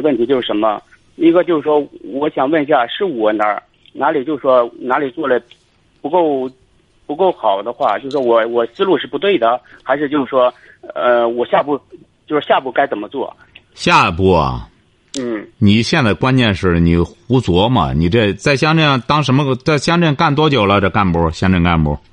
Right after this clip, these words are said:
Speaker 1: 我已经上班十七年了。
Speaker 2: 干十七年了。
Speaker 1: 嗯，对。
Speaker 2: 现在是什么官儿？
Speaker 1: 哎，没有官儿。
Speaker 2: 没有官儿干嘛呢？都四十了。
Speaker 1: 就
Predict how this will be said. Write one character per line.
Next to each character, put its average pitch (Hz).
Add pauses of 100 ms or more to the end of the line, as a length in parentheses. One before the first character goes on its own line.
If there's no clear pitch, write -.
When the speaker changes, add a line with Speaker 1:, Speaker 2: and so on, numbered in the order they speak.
(680)
Speaker 1:
我 -
已 -
经 160
上 143
班 139
十 135
七 -
年 104
了。 98 (280)
Speaker 2:
干 156
十 143
七 -
年 87
了。 69 (440)
Speaker 1:
嗯， 110
对。 104
Speaker 2:
现 165
在 160
是 123
什 113
么 123
官 110
儿？ 92 (840)
Speaker 1:
哎， 104
没 107
有 113
官 98
儿。 - (1300)
Speaker 2:
没 147
有 196
官 165
儿 175
干 156
嘛 104
呢？ 123
都 117
四 -
十 90
了。 87 (1700)
Speaker 1:
就 156